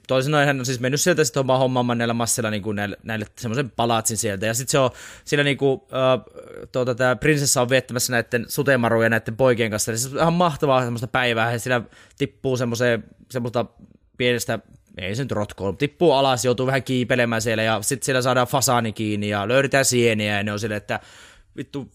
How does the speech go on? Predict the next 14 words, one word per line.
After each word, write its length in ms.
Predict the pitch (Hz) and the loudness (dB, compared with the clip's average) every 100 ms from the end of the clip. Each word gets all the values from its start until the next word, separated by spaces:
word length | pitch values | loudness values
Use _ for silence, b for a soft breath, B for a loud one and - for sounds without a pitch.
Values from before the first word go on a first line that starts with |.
| - | -2
let's 360 | 151 - - - | 0 0 -6 -6
fucking 300 | 147 151 135 | -4 -2 2
go, 200 | 139 135 | 4 4
huomenna 380 | 127 131 120 110 | 4 4 2 -2
tehdään 300 | 117 120 117 | 0 0 0
fasaanimuhennosta, 880 | 143 127 117 104 107 110 101 101 107 | 0 2 2 0 -2 -2 -4 -4 -4
ja 40 | |
sit 140 | 117 | -4
siinä 140 | - 110 | -4 -4
tulee 200 | 104 101 | -2 0
laulu, 360 | 107 98 92 | 2 0 -2
fasaanimuhennos, 880 | 90 113 110 104 98 104 104 87 87 | -6 -8 -6 -4 -2 -4 -4 -6 -8
fasaanimuhennos, 800 | - 117 110 101 101 101 85 85 | -6 -6 -6 -6 -6 -6 -10 -12
fasaanimuhennos. 840 | - 117 113 101 95 101 87 87 | -8 -6 -4 -4 -4 -6 -8 -12